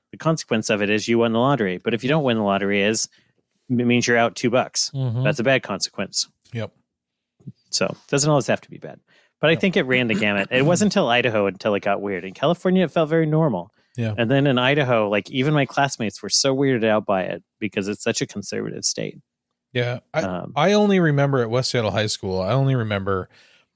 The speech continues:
Speaker 2: the reproductive part, right? So here are all the
Speaker 1: Four-,
Speaker 2: organs.
Speaker 1: fourth, fourth grade. That's when I had the reproductive
Speaker 2: Oh,
Speaker 1: part, fourth
Speaker 2: that's,
Speaker 1: grade.
Speaker 2: that's weird. Like, I had, I, I don't remember in elementary or middle school having any of that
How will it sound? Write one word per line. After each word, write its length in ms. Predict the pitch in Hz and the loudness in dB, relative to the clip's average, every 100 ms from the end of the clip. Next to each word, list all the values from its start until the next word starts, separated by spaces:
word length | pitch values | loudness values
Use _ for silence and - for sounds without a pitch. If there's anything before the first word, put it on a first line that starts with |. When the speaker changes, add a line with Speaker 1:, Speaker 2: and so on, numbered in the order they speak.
| _ | _
Speaker 2:
the 100 | 107 | -4
reproductive 640 | 101 131 143 160 131 - 123 | 0 0 0 0 0 -2 -8
part, 300 | 113 98 - _ _ _ _ _ _ _ _ 113 | -6 -6 -8 _ _ _ _ _ _ _ _ -2
right? 220 | 113 110 | -2 0
So 120 | 120 | -2
here 180 | 98 135 | 2 2
are 140 | 127 | 4
all 100 | 131 | 2
the 120 | 143 | 0
Speaker 1:
Four-, 40 | 165 | 0
Speaker 2:
organs. 260 | 127 117 135 | 0 0 2
Speaker 1:
fourth, 300 | 170 - - - | 2 0 -10 -4
fourth 260 | 151 147 | 0 0
grade. 320 | - 143 98 90 | 0 -2 -2 -4
That's 240 | 117 - | -4 -4
when 100 | 131 | -6
I 100 | 123 | -4
had 160 | 120 113 | -4 -6
the 80 | 110 | -6
reproductive 460 | 107 107 98 - 131 | -8 -10 -12 -4 0
Speaker 2:
Oh, 40 | |
Speaker 1:
part, 120 | 185 | 0
fourth 140 | 110 98 | 0 -2
Speaker 2:
that's, 220 | 180 - | -2 -2
Speaker 1:
grade. 160 | - - - | -8 -12 -4
Speaker 2:
that's 220 | 170 - | -2 -2
weird. 400 | 120 175 107 90 - _ _ _ _ _ - | 0 0 0 -4 -14 _ _ _ _ _ -2
Like, 140 | 151 160 | 0 2
I 140 | 226 | 2
had, 280 | 233 214 147 | 2 0 0
I, 220 | 120 160 170 | 0 0 0
I 220 | 139 170 196 | 0 2 4
don't 280 | 170 185 | 2 2
remember 580 | 156 139 139 147 147 147 | 2 2 2 4 4 2
in 380 | 127 123 123 120 _ _ _ _ | 0 -4 -6 -12 _ _ _ _
elementary 600 | 139 139 131 123 135 151 147 | -2 0 2 0 0 0 2
or 100 | 107 | 0
middle 340 | 104 110 135 | 0 0 2
school 420 | 131 - 156 160 | 0 -2 2 2
having 360 | 156 156 151 151 | 4 2 2 -2
any 200 | 143 156 | -2 -2
of 100 | 156 | 0
that 260 | 156 151 | 2 0